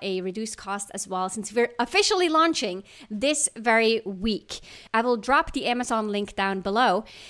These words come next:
And what I haven't mentioned yet, when you purchase the book, you'll also get access to a range of different digital resources,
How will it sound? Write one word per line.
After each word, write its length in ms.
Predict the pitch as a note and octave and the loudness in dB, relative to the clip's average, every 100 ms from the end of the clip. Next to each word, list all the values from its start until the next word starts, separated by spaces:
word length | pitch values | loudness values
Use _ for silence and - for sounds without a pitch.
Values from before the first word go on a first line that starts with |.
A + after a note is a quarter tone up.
| - F#4 | -4 2
And 480 | F4+ C4 D4+ - - _ _ _ - | 4 2 0 -6 -10 _ _ _ 0
what 140 | B3 | 4
I 80 | B3 | 6
haven't 280 | D#4+ G#4+ F4 | 6 6 6
mentioned 340 | A3 G3 G#3 | 4 2 -2
yet, 320 | F3+ A#3 - - | 0 0 -2 -6
when 260 | A#3+ C4+ E4 | 2 4 6
you 100 | F#4 | 4
purchase 380 | F4 F4+ E4 | 2 2 0
the 80 | F4 | 0
book, 320 | F4+ F4 - - | 2 0 0 -6
you'll 240 | B3 A#3 A#3 - | 0 0 2 4
also 300 | D#4+ - A3+ | 4 4 0
get 140 | A3+ | 2
access 420 | G3+ A3+ - A3 | 0 -2 -4 -4
to 160 | - A3 | -4 -2
a 100 | A#3 | 0
range 460 | G#3+ B3+ E4 F4+ - - | 0 2 4 2 0 2
of 400 | A#3+ G#3+ - - - | 2 2 -4 -10 -4
different 480 | C#4 D4+ B3+ A#3+ - A3 | -2 0 -2 -2 -8 -4
digital 420 | C4 - B3+ A3+ | -4 -2 0 0
resources, 580 | A3+ C4+ A3 G3+ G#3 | 0 0 0 -2 -4